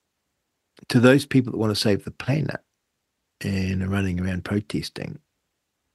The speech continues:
they, you should say to them, "Here's a good thing that you can do. Grow everything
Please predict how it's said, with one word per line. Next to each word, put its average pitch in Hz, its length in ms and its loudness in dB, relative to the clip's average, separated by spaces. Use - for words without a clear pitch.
they, 104 500 0
you 107 220 0
should 156 240 -2
say - 240 0
to 139 160 -6
them, 110 600 -6
"Here's 147 220 4
a 151 40 0
good 139 220 2
thing 123 240 0
that 120 80 -2
you - 120 -6
can 98 180 -4
do. 117 240 2
Grow 139 300 6
everything 123 720 0